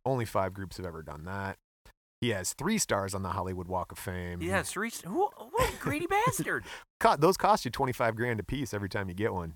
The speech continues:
Speaker 1: Like, you, the performer, just so you know.
Speaker 2: Well, can, do I have to be, can I just get one?
Speaker 1: Yes.
Speaker 2: I can just go buy one.
Speaker 1: There's a waiting list, and you have to have twenty-five thousand dollars, but I think, honestly, it's n-, the requirements aren't large.
Speaker 2: Okay.
Speaker 1: It's a money-making venture on the Walk of Fame. That's why it's the Walk of Fame. You can,
Speaker 2: It's not
Speaker 1: it's a
Speaker 2: sanctioned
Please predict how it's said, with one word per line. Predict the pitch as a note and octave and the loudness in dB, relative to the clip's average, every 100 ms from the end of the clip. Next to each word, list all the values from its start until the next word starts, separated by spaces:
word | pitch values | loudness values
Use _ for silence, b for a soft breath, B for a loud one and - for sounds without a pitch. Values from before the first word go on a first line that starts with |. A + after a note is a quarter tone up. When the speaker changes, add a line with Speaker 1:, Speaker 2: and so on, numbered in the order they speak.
| G2+ | -4
Speaker 1:
Like, | G2+ F#2 | -4 -2
you, | C3 | 0
the | A2+ | 0
performer, | G2+ G2 A2+ G#2 F2 | -4 -2 0 0 -2
just | F2 - | -6 -6
so | F#2 | -6
you | F2 | -6
know. | F2 D#2 | -6 -8
Speaker 2:
Well, | - D#3+ A#2+ - | 0 2 2 -4
can, | - C#3 A2+ _ - | -8 -8 -8 _ -6
do | A#2 | 0
I | A#2+ | 0
have | C3 | 0
to | - | -2
be, | B2+ | -4
can | - B2+ | -2 -4
I | A#2 | -4
just | A2+ | -4
get | - A2+ | -6 -6
one? | F3+ G#3+ | -6 -6
Speaker 1:
Yes. | - A#2 - - - _ - | -4 -2 0 -4 -8 _ 8
Speaker 2:
I | D3 | 8
can | D3 C#3+ | 8 2
just | C3 | 2
go | D3+ | 10
buy | A#2+ A2 | 10 10
one. | E2+ D#2 | 6 0
Speaker 1:
There's | A2 | 2
a | G#2 | 4
waiting | B2 D#3 D#3 | 6 6 6
list, | D3+ - | 4 4
and | B2+ | 0
you | B2 | 2
have | B2 | 2
to | - | 4
have | A#2 A2 | 4 4
twenty-five | G2+ A#2 G#2 A2 F#2 | 2 -2 2 0 2
thousand | G#2 F#2+ | 0 0
dollars, | G#2 B2+ G#2 G#2 | 2 4 4 0
but | G2+ | -2
I | G2 | -2
think, | - C#3+ C#3 - - | -2 -2 -2 -4 0
honestly, | A#2 A#2+ A2+ C3 B2 A#2 | 2 2 0 0 0 0
it's | A2 A2+ - | -2 -4 -4
n-, | A#2+ A#2+ | -4 -2
the | A#2 | 0
requirements | A#2+ - C#3+ C3+ B2 - | -2 2 2 2 -2 0
aren't | A#2+ A2 | -2 0
large. | G2+ G2+ F#2 F2 - _ _ _ _ _ _ _ - | -2 -2 -2 -8 -14 _ _ _ _ _ _ _ -10
Speaker 2:
Okay. | E3+ D#3 | 0 2
Speaker 1:
It's | D3 | 6
a | D3+ | 8
money-making | E3 E3 C3+ A2 G#2+ | 8 6 4 0 -4
venture | G2+ F#2+ F#2 F2+ | -4 -4 -4 -4
on | F#2+ | -2
the | |
Walk | G2 A2 - | 0 0 -2
of | |
Fame. | - B2 F2 D#2 | -4 -4 -4 -6
That's | C#2+ E2+ - | -10 -8 -2
why | G2+ | -2
it's | F#2 - | -2 -4
the | |
Walk | G2+ G2 G2 | 0 0 0
of | F#2+ | -6
Fame. | - A2 E2 | -6 -6 -6
You | E2 | -10
can, | F2+ C#3+ | -2 4
Speaker 2:
It's | C3+ - | 4 2
not | C3+ B2+ A2+ G#2+ | 4 6 6 2
Speaker 1:
it's | - | -4
a | |
Speaker 2:
sanctioned | - A#2+ | 0 2